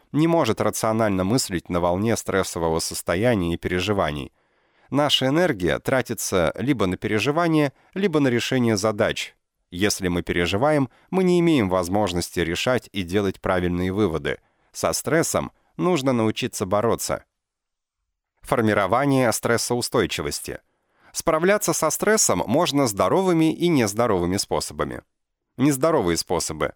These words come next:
Пытаться избегать перенапряжения нервной системы с помощью еды, алкоголя и курения.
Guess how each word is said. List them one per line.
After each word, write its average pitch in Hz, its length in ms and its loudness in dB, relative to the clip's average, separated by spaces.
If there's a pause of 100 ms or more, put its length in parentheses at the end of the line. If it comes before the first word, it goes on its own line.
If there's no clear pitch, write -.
(300)
Пытаться 202 460 0
избегать 139 500 0
перенапряжения 98 800 2
нервной 90 380 2
системы 98 600 0 (200)
с - 100 -10
помощью 95 580 0
еды, 95 540 0
алкоголя 107 640 0
и 95 120 -6
курения. 78 600 -2